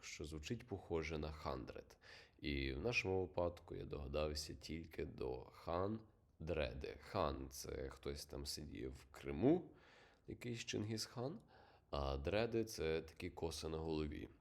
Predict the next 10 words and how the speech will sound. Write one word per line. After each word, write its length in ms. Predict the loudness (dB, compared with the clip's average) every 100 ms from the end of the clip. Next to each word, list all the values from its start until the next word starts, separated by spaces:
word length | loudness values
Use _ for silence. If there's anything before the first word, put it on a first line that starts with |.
| -6
Уяви 200 | -2 -2
собі 240 | -2 -2
речення. 540 | 4 4 4 0 -6 -12 -16 -20 -20 -20 -20 -20 -20
Хан 640 | -8 0 4 4 4 2 -4 -8
дреди 500 | -2 2 4 4 0
свої 340 | -2 -2 -2
продав 540 | -2 -4 0 2 2 0
за 160 | -2
три 240 | -6 -6 -4
сотні. 500 | -4 -6 -8 -12